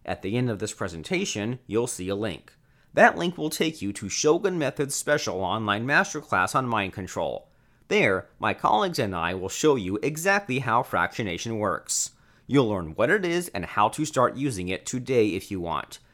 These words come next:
And you really should, by the way. So again, let me ask you, what's more important? The approval of a faceless society, or leading a strong, happy love life on your terms?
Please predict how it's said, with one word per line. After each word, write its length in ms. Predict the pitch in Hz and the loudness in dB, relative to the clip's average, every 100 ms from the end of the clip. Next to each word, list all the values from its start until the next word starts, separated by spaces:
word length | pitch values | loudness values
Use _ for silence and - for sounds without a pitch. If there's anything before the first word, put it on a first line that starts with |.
| - | -2
And 160 | 131 156 | 2 4
you 120 | 185 | 4
really 220 | 269 143 | 4 2
should, 400 | - 170 113 - | 4 4 2 0
by 160 | 82 85 | -4 -2
the 120 | 90 | -4
way. 300 | 82 57 - _ _ _ | -4 -6 -8 _ _ _
So 200 | - 139 | 0 2
again, 340 | 127 110 78 - - | 4 2 -4 -6 -4
let 160 | 127 127 | 0 2
me 140 | 110 | 4
ask 280 | 95 - 90 | 2 0 -6
you, 240 | 80 - - _ _ | -8 -10 -16 _ _
what's 260 | - 185 - | 0 2 0
more 200 | 92 107 | -2 0
important? 600 | 151 196 214 107 - - _ _ _ | 0 0 0 -2 -8 -20 _ _ _
The 160 | 117 98 | -4 -4
approval 520 | - 160 190 208 196 | 0 0 4 4 4
of 120 | 110 | 0
a 80 | 85 | -4
faceless 540 | - 113 - 110 117 | -4 -4 -2 -2 -2
society, 800 | - 82 90 90 92 92 95 98 _ _ | -4 -6 -4 -2 -2 -4 -4 -6 _ _
or 140 | 107 139 | 2 2
leading 300 | 202 214 117 | 2 0 -2
a 60 | |
strong, 580 | - - 104 107 123 131 | -4 -2 4 4 4 0
happy 320 | - 78 131 131 | -2 -2 0 0
love 240 | 190 202 | 0 0
life 280 | 151 143 - | 0 0 4
on 240 | - 160 156 | 4 6 4
your 240 | 165 156 | 4 4
terms? 640 | - 98 82 - - - | 2 -4 -6 -8 -12 -12